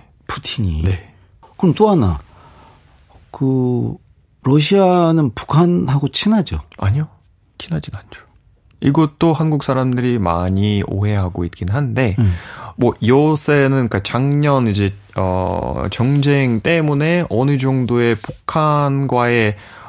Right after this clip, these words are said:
Speaker 2: 어, 뭐, 러브레터도 보내고 막 그렇긴 한데, 그 이전까지만 해도 그렇게 친하진 않았어요. 왜냐하면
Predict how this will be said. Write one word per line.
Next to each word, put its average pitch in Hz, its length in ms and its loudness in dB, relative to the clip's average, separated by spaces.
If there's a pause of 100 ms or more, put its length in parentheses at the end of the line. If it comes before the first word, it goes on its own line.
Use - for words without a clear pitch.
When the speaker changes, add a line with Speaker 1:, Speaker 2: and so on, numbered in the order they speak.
(120)
Speaker 2:
어, - 260 -8
뭐, 90 180 -4
러브레터도 113 600 2
보내고 110 420 0
막 95 180 0
그렇긴 113 380 -2
한데, 101 420 0 (640)
그 185 240 0
이전까지만 139 840 0
해도 135 400 -2
그렇게 170 460 0
친하진 214 480 -4
않았어요. 87 280 -4
왜냐하면 156 460 2